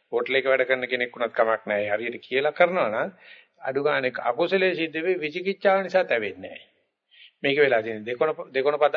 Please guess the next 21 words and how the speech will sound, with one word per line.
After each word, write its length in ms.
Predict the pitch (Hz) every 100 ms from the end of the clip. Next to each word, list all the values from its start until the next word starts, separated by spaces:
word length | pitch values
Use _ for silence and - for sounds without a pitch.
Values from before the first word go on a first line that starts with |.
| -
පන්දම 360 | 139 147 151
වගේ 240 | 147 131 120
දෙපැත්තෙම 420 | 123 143 143 160
තැවෙනවනේ. 560 | 165 185 208 247 - _ _ _ _ _ _ _ _ _ _ _ _ _ -
කරන්නේ 400 | 135 135 139 139
තරක 300 | - 135 131
වැඩක් 300 | 131 127 123
දෝෂ 200 | 135 131
එකක් 140 | 135 127
දෝ 180 | 127 131
කියලා 220 | 131 131
සැකයක් 360 | 123 156 175 185
තියෙනවා. 220 | 123 120 127
ඊට 40 |
පස්සේ 180 | 123 123
විචිකිච්ඡාවකුත් 720 | 123 131 131 123 135 143 156 -
තියෙනවා. 360 | 202 131 85 _ _ _ _ _ _ -
ඊට 120 | 127
පස්සේ 260 | 127 - 120
මේ, 240 | 123 127 123
මේ, 420 | 123 123 113